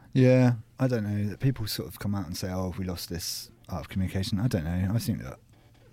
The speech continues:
I, I think that most people c-,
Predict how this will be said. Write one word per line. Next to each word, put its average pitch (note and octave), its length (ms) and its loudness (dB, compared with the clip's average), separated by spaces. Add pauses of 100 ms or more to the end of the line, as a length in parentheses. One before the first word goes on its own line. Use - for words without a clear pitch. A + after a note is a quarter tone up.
(300)
I, - 40 -14 (1300)
I - 40 -10
think C3 160 4
that G2+ 120 2
most A2 260 6
people F#2+ 420 2 (640)
c-, - 80 -8